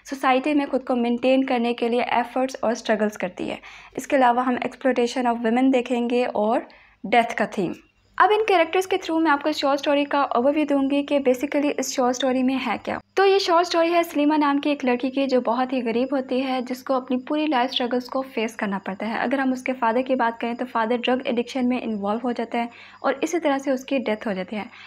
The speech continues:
अगर हम फादर के बिहेवियर की बात करें बेटी के साथ, तो उसका बिहेवियर अपनी बेटी के साथ बिल्कुल भी अच्छा नहीं था, उसको बिल्कुल भी प्यार नहीं करता था, even कि उसने अपनी बेटी को सेक्सुअली अब्यूज़ भी किया।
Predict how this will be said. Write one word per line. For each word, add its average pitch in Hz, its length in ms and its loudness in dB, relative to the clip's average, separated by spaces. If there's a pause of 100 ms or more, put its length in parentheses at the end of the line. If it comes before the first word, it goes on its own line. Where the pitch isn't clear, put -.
(160)
अगर 311 140 0
हम 370 120 2
फादर 302 280 2
के 311 120 -4
बिहेवियर 269 340 2
की 269 100 -2
बात 240 240 0
करें 240 260 -2
बेटी 220 240 -2
के 254 120 0
साथ, 233 200 -4
तो 226 140 -8
उसका 262 300 -6
बिहेवियर 240 400 0
अपनी 233 280 -4
बेटी 214 240 -4
के 220 60 -10
साथ 220 160 -4
बिल्कुल 220 300 -4
भी 269 60 2
अच्छा 262 180 0
नहीं 240 180 -2
था, 240 80 0
उसको 233 220 -8
बिल्कुल 240 260 -4
भी 269 80 0
प्यार 240 240 0
नहीं 240 100 -2
करता 226 220 -6
था, 254 200 -4 (580)
even 339 380 4
कि 302 140 2
उसने 285 320 -2
अपनी 277 220 0
बेटी 226 260 0
को 247 180 -2
सेक्सुअली 262 500 -2
अब्यूज़ 233 580 -4 (120)
भी 233 100 2
किया। 190 340 -6